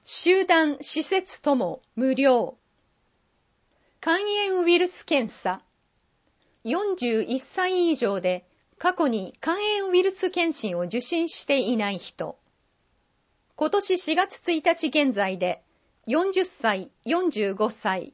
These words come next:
五十歳、五十五歳、六十歳に達し、今まで肝炎ウイルス検査を町で検査していない人に無料受診券を送付しています。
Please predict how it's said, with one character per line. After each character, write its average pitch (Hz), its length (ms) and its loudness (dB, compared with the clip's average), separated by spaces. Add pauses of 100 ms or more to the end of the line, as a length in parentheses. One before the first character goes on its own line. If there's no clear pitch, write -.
(120)
五 254 160 4
十 320 120 2
歳、 190 500 -4 (180)
五 233 160 0
十 320 320 2
五 311 120 0
歳、 190 360 -4 (260)
六 269 260 0
十 392 120 -2
歳 220 340 -4
に 175 160 -8
達 220 240 -6
し、 - 340 -8 (800)
今 285 280 4
ま 294 100 4
で 190 260 -4 (200)
肝 349 160 2
炎 403 300 -2
ウ 359 60 4
イ 359 60 6
ル 381 80 2
ス 370 220 -4
検 330 200 2
査 202 240 -2
を 185 220 -4
町 262 300 -2
で 302 100 4
検 359 280 -2
査 202 120 -2
し - 140 -8
て 277 140 2
い 269 100 2
な 254 140 2
い 262 40 0
人 220 240 -6
に 180 180 -10 (380)
無 277 160 4
料 381 220 2
受 359 180 0
診 349 240 0
券 180 220 -4
を 190 80 -8
送 277 240 2
付 262 140 -4
し - 120 -6
て - 80 -6
い 180 140 -4
ま 208 160 -4
す。 - 240 -18